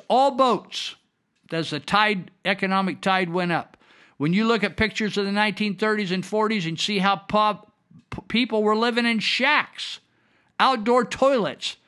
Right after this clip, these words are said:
and you don't see hardly any of that today unless people are strung out on drugs or something wild with them. It says here, "The founding fathers, for all their human failings, gave a present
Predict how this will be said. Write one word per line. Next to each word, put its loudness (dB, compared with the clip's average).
and 2
you 2
don't 0
see 0
hardly 0
any 2
of 0
that 0
today 0
unless -2
people -2
are -2
strung -2
out 2
on -2
drugs -4
or -6
something -6
wild -4
with -10
them. -14
It -10
says -2
here, 0
"The -4
founding -2
fathers, -2
for -4
all 2
their 0
human -2
failings, -4
gave -4
a -2
present -4